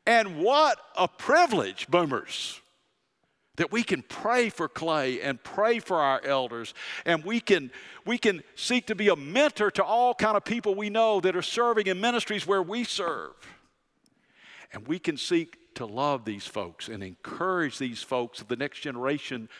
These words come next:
that God is calling to be our leaders.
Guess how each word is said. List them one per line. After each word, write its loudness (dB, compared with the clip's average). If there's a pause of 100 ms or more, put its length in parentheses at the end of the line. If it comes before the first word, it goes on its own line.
(200)
that -4
God 2
is -4
calling 2
to -4
be 2
our 6
leaders. -2